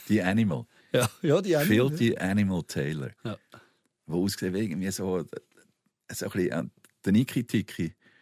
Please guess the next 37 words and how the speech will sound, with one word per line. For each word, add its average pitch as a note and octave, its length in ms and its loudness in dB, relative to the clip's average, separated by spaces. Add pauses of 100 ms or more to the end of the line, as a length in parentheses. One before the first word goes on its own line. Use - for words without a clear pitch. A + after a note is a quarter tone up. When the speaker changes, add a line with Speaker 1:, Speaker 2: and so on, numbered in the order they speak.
(340)
Speaker 1:
Ziegeli-Frisur. A2 920 2
Speaker 2:
<laughs> - 40 -10
Ja, C4+ 140 0
Speaker 1:
Und - 180 -2
Speaker 2:
genau. C4+ 360 2 (280)
Speaker 1:
so - 120 0
eine A2+ 100 4
Mischung B2 360 2
aus G#2+ 140 2
Niki-Tiki A#2+ 680 2
und G2 140 2
Charles G2 300 2
Bronson. A2 500 -4 (960)
Speaker 2:
Ja, G#3+ 720 0
ja, G#3 340 0 (200)
ja, G#3+ 160 -4
genau. - 240 2
Speaker 1:
<laughs> - 60 0
Irgendwie - 340 0
so C#4+ 100 2
Speaker 2:
Charles F#4 180 4
Speaker 1:
in - 60 -6
die - 40 0
Speaker 2:
Bronson, F#4 260 6
ja, F#3+ 100 4
Speaker 1:
Richtung. F4 200 2
Speaker 2:
genau. F4+ 260 0 (240)
Ein, E3+ 140 -2
ein E3+ 120 -8 (200)
bisschen C#3+ 220 2
verschlafen, G3 760 0 (680)
ein C3 100 -8
bisschen, B2+ 400 2 (640)
was B2 220 -4
ist C3+ 60 -2
jetzt D#3+ 180 -4
los? A3+ 460 -4